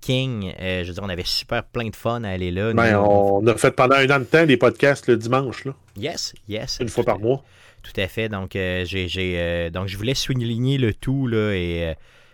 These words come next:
Speaker 1: euh, simplement,
Speaker 2: Ben,
Speaker 1: là, euh,
Speaker 2: on
Speaker 1: donner
Speaker 2: va
Speaker 1: nos
Speaker 2: souhaiter
Speaker 1: encour-,
Speaker 2: bonne chance
Speaker 1: Yes.
Speaker 2: aux,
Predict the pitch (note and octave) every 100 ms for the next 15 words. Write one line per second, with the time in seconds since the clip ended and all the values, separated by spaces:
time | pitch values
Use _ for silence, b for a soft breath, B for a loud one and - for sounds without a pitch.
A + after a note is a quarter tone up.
0 | b - E2+ E2 E2 E2 D#2+ D#2+ D2 -
1 | _ _ _ _ - - F2 F#2 F2+ G#2
2 | C3+ F#2+ F2+ D#2+ D#2 D#2+ D#2 D#2 E2 F#2
3 | A#2+ A2 - D#3+ D3 B2+ E3 E3+ D#3+ -
4 | C#3+ C3 C3 A#2+